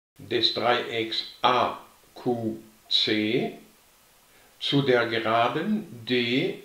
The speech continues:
N gehört. Wir beginnen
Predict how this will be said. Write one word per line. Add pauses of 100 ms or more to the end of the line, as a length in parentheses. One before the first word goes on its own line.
(240)
N (200)
gehört. (1400)
Wir
beginnen